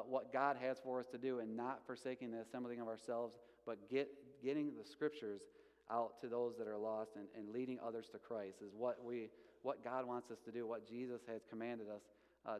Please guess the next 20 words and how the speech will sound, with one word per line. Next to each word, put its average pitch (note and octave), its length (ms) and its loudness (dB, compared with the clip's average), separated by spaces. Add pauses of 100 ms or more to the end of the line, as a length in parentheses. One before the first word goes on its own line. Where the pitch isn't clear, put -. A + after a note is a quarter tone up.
to B2 100 0
do. A2+ 280 2 (880)
So A2+ 200 2
I B2 80 0
just C#3+ 160 -4
wanted C3+ 200 2
to A#2+ 60 -6
give C3+ 120 4
you B2 120 0
some A2+ 160 -8
encouraging B2+ 480 0
verses, C3 420 0 (480)
uh, A2+ 120 0
today, C3+ 460 4 (340)
and, A2+ 340 0
uh, G#2 240 2 (880)
I A2 60 -2
know A2+ 160 2
it's G#2+ 120 -4
kinda A2 300 -6